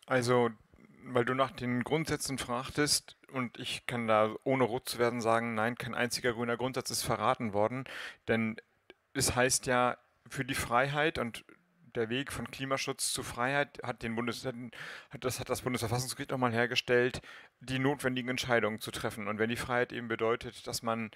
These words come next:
äh, den Menschen in der Ukraine hilft, indem man sich unabhängig, und zwar schnell unabhängig macht von russischer Energieversorgung, dann ist das ja kein Verstoß gegen einen Grundsatz. Entsprechend haben wir, hab ich, ähm, zusammen mit Steffi Lemke, der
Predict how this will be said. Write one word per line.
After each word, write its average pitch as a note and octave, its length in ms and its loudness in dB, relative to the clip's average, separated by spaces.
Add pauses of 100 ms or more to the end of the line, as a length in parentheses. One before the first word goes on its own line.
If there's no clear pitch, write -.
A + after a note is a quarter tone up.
(400)
äh, B2 120 0
den A#2 140 2
Menschen B2 300 0
in A#2+ 40 -6
der A#2 140 6
Ukraine A#2+ 560 2
hilft, C3+ 420 0
indem A#2+ 200 -2
man A#2+ 100 2
sich A#2 160 -6
unabhängig, C#3 480 0
und B2+ 100 -6
zwar A#2 160 0
schnell B2+ 340 2
unabhängig C3 460 -2
macht A#2+ 160 -6
von A2+ 140 -8
russischer B2+ 340 -4
Energieversorgung, A#2+ 920 -2 (320)
dann B2 140 -6
ist A#2+ 80 -6
das A#2+ 80 -8
ja B2 80 -4
kein A#2+ 200 -4
Verstoß A#2+ 380 -2
gegen A2+ 220 -2
einen A#2+ 120 -2
Grundsatz. - 520 -6 (460)
Entsprechend C3+ 680 -2 (840)
haben C3+ 400 0
wir, D#3+ 440 0
hab - 180 -4
ich, D3+ 420 -8 (200)
ähm, A#2 280 -2
zusammen B2 360 -4
mit A#2 180 -2
Steffi B2 240 -6
Lemke, A#2 380 -4
der A2 340 2